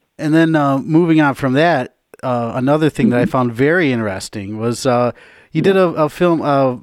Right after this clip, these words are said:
Speaker 1: uh, Superman Requiem. Uh, now here,
Speaker 2: Yeah.
Speaker 1: here in the States, I don't know if it was that well known, but I was doing some research on that, and, uh, I gotta think as, as, as a young, as a, as a young guy, and,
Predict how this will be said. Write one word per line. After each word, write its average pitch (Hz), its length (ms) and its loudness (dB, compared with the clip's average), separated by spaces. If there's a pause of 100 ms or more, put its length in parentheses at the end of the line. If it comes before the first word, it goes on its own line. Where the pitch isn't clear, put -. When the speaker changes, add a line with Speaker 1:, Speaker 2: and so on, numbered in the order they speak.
(140)
Speaker 1:
uh, 123 240 0
Superman 196 560 0
Requiem. 110 640 -2 (580)
Uh, 117 320 -2
now 131 140 0
here, 233 220 2
Speaker 2:
Yeah. 220 140 -4
Speaker 1:
here 202 220 0
in 294 80 4
the 302 80 4
States, 220 420 -2
I 196 80 2
don't 202 120 2
know 190 140 2
if 170 120 -2
it 185 60 2
was 165 220 2
that 156 200 0
well 147 220 2
known, 143 260 2
but 127 80 0
I 147 80 2
was 156 140 2
doing 220 220 0
some 175 220 -4
research 156 520 -2
on 123 160 0
that, 120 260 -2 (680)
and, 151 260 0
uh, 135 280 2 (460)
I 190 100 -2
gotta 254 180 2
think 233 260 0
as, 151 220 0
as, 165 260 -2
as 156 220 -4
a 160 40 -2
young, 214 320 0
as 147 240 -6
a, 165 160 -6 (120)
as 139 120 -12
a 170 60 -8
young 214 160 -2
guy, 170 300 2
and, 170 340 -2